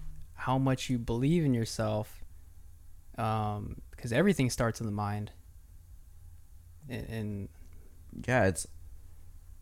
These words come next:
Speaker 2: like whether you, you, you think that you can or you can't do something, like, you're
Speaker 1: Yeah.
Speaker 2: correct, bro.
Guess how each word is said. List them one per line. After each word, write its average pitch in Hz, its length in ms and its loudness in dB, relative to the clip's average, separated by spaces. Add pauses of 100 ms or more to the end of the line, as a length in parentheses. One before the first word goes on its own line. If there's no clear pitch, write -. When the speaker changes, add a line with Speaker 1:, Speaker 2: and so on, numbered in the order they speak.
(420)
Speaker 2:
like 107 160 -2
whether 104 260 10
you, 98 180 8
you, 101 320 4
you 101 220 4
think 110 240 6
that 101 80 4
you 95 140 2
can 104 360 8
or 98 40 6
you 87 120 4
can't 95 320 2
do 90 140 2
something, 78 400 -2
like, 80 260 -2
you're - 200 -2
Speaker 1:
Yeah. 127 180 2
Speaker 2:
correct, 87 420 2
bro. 82 280 0